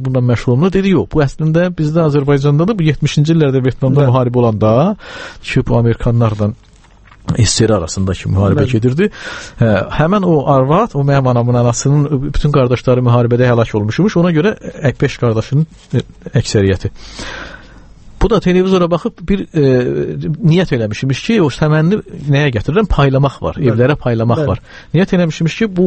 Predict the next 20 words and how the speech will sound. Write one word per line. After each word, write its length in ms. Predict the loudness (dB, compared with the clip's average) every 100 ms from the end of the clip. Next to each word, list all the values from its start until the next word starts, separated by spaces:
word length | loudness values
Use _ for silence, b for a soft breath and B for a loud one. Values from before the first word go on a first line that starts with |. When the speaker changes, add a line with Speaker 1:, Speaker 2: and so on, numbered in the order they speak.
| 2
Speaker 1:
müharibə 400 | 4 2 2 0
qutarsın, 600 | -2 -2 0 0 0 0
o, 240 | 2 0 0 -2
ondan 300 | 0 2 2
sonra 140 | 2
hər 240 | 2 2 2
il 160 | 0
səməni 400 | -2 -2 0 2
halvası 320 | 2 2 0 -2
paylayacaq. 480 | 0 2 2 0 -2 0
Onun 220 | 0 0
qutarmağına 540 | -2 -2 0 2 2 0
ki, 160 | 0 0
insanlar 320 | 0 0 0
qırılmasın. 500 | 2 0 0 -6 -10 -16 B B B B B 0
Və 160 | 2 0 -4 -8 0
bu 140 | 2 4
hadisə, 460 | 2 0 -4 -2 0 0 0
deyim 200 | 0 0
ki, 160 | 0